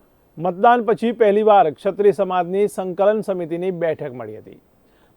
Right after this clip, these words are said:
તેમાં જુદી જુદી બાબતોની ચર્ચા કરવામાં આવી હતી. ત્યારે કરણસિંહ ચાવડા દ્વારા વિવિધ સમાજો અને ક્ષત્રિય સમાજના લોકોનો આભાર વ્યક્ત કરવામાં આવ્યો હતો.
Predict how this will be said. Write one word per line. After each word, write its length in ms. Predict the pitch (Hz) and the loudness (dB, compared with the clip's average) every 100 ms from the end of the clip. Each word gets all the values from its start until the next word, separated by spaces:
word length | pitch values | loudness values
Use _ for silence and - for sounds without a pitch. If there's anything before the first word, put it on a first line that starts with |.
| - | -4
તેમાં 420 | 180 185 214 180 | -2 2 2 2
જુદી 220 | 185 196 | 0 -2
જુદી 200 | 214 240 214 | -2 2 4
બાબતોની 500 | 202 208 196 190 208 | 6 4 2 -2 -2
ચર્ચા 420 | 185 185 156 185 | -2 -2 2 0
કરવામાં 400 | 180 170 160 170 | 2 0 0 0
આવી 200 | 180 175 | -2 -2
હતી. 200 | 143 113 - _ _ _ _ _ - | -4 -10 -20 _ _ _ _ _ -6
ત્યારે 220 | 165 185 | -2 -2
કરણસિંહ 480 | 190 196 208 247 240 | 0 0 0 -2 2
ચાવડા 300 | 240 226 220 | 4 6 6
દ્વારા 300 | 214 202 202 | 6 4 4
વિવિધ 300 | 214 185 196 180 | 2 0 0 0
સમાજો 500 | 185 175 180 180 170 | -2 0 0 2 0
અને 160 | 151 143 | -2 -6
ક્ષત્રિય 380 | 175 165 190 | -6 -2 0
સમાજના 480 | 165 180 180 175 185 | 0 -2 -2 0 -2
લોકોનો 440 | 175 165 175 170 180 | -2 -2 -4 -4 -2
આભાર 420 | 165 151 151 170 | -2 -2 -2 -2
વ્યક્ત 340 | 143 165 - 151 | -4 -8 -8 -8
કરવામાં 340 | 143 139 151 | -6 -4 -4
આવ્યો 200 | 165 147 | -6 -6
હતો. 220 | 117 - | -10 -16